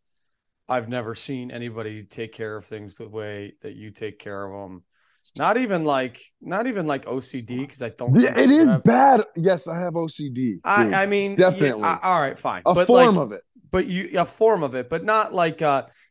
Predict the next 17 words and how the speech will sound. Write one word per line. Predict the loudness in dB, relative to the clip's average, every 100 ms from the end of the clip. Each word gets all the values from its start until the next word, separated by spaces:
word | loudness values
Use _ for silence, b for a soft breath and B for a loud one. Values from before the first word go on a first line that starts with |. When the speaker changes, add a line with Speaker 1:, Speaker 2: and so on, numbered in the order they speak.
| -8
Speaker 1:
it's | -6 -2
not | 0 2
a, | 0
it's | -2 -6 -4
not | -2
a | -2
debilitating | -4 -2 0 0 -4 -10 -12 -14
form | -14 -12
of | -12
it, | -14 -10
right? | -8 -8
It | -12
doesn't, | -10 -10 -10 -16
it | -16 -8
doesn't | -6 -6 -10
hinder | -8 -6 -4 -6
your, | -4 -4 -2 -4 -6 -10